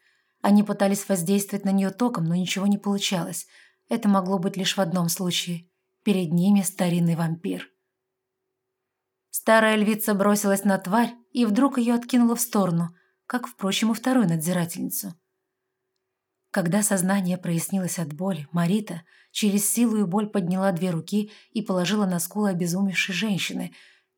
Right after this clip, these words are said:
призывая силу дара, чувствуя две реки слёз на своём лице. Громко закричав, осознавая, что жажда спадает и разум возвращается,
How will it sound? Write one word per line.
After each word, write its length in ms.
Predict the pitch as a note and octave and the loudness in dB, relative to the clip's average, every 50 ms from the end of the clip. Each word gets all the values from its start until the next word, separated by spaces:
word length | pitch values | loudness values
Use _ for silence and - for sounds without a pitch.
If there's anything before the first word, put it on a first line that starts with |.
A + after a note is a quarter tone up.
| _ - | _ -6
призывая 580 | - A#3+ A#3 G3 E3+ G#3 G3 F3+ F#3 F3+ F3 F3 | -2 -2 0 0 0 -2 0 0 0 0 0 -2
силу 380 | E3+ - - G3+ F3+ E3+ E3+ E3 | -4 -4 -4 -2 -2 -2 -2 -4
дара, 440 | D#3 D3+ F3 F#3+ F#3+ F3 E3+ E3+ - | -2 -2 -2 -2 0 -2 -4 -6 -8
чувствуя 520 | - - - G3 G3 F#3+ - - F#3+ F#3 F3 | -8 -6 -4 -4 -4 -6 -6 -6 -6 -4 -4
две 240 | D#3+ D#3+ F3+ F#3 | -4 -2 -2 -2
реки 280 | F3 E3+ E3+ - - F3 | -2 -2 -4 -4 -6 -6
слёз 380 | - - F#3 E3+ F3+ F3+ F3+ - | -6 -4 -4 -4 -4 -4 -4 -4
на 100 | F3+ F3 | -6 -6
своём 300 | - - - F3+ F#3 F#3+ | -6 -6 -6 -6 -6 -6
лице. 440 | G3 G3 - - - F3+ F3+ E3+ - _ _ _ _ _ _ _ _ _ _ _ _ _ _ _ _ _ _ _ _ _ _ _ _ _ _ - | -8 -8 -8 -8 -8 -8 -10 -12 -16 _ _ _ _ _ _ _ _ _ _ _ _ _ _ _ _ _ _ _ _ _ _ _ _ _ _ -6
Громко 540 | G#3+ F3+ E3+ F#3+ G#3+ B3+ C4+ C4 B3 A#3+ A#3+ | -4 -2 0 2 4 4 4 4 2 0 0
закричав, 800 | A3+ A3+ A#3+ A#3+ A3 A3 A3 - - - A3 G3+ E3+ C#3+ - - | 0 0 0 0 0 -2 -2 -2 -4 0 0 0 -2 -2 -8 -8
осознавая, 580 | F#3 - - F#3 F3 F#3 F#3+ F#3 G#3 A3+ A#3 A3 | -8 -6 -4 -2 -2 0 0 0 2 2 2 0
что 220 | - - G3+ G3 | 0 -2 -4 -2
жажда 400 | E3 E3+ G#3 A#3 A#3 F#3+ F3+ G3 | 0 0 0 0 0 0 -2 -4
спадает 520 | - - - G3 F3+ F#3 F#3+ F#3 F3+ F#3 F#3 | -4 -2 -2 -2 0 0 0 -2 -2 -4 -4
и 40 | |
разум 360 | F3 F3 F#3+ G#3 F#3+ F3+ F#3 E3+ | -2 0 2 2 2 0 -2 -2
возвращается, 840 | E3 E3+ F3 E3+ E3+ - - - A3+ A#3+ A#3+ A#3+ B3 - A3 G#3 | -2 -2 -2 -2 -2 0 0 2 2 2 2 0 -2 -4 -4 -6